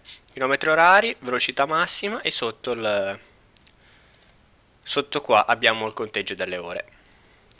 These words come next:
Bello bello questo John Deere e ora siamo sul menu. Allora, come vedete qua possiamo selezionare,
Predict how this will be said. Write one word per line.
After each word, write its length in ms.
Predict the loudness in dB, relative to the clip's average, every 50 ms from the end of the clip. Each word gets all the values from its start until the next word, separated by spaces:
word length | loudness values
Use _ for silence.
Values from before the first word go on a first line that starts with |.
| _ _ _ _ _ _ _ _ _ -20 _ _ _ -20 -20 -20 -20 -20 -20 -20 _ _ _ _ _ _ _ _ _ _ _ _ _ _ _ _ _ _ _ _ _ _ _ _ _ _ _ _ _ _ _ -20 -6
Bello 300 | 0 2 2 4 4 2
bello 220 | 0 0 0 0 -4
questo 240 | -6 -8 -8 -8 -8
John 180 | -8 -8 -4
Deere 220 | -4 -4 -4 -2 0
e 60 | 0
ora 100 | 2 2
siamo 220 | 2 -2 -2 -2 -4
sul 160 | -6 -6 -6
menu. 280 | -4 -4 -4 -6 -8 -10 -14 -20 -20 _ _ _ _ _ _ _ _ _ _ -20 -20 -20 -20 -20 -20 -20 -20 _ _ _
Allora, 260 | 0 0 0 0 -2
come 180 | -2 -2 0 2
vedete 220 | 2 2 0 0
qua 180 | 2 2 2 2
possiamo 280 | 2 0 -2 -2 -2
selezionare, 840 | -2 -2 -2 -2 -2 -2 -4 -4 -4 -4 -4 -4 -4 -6 -6 -8 -10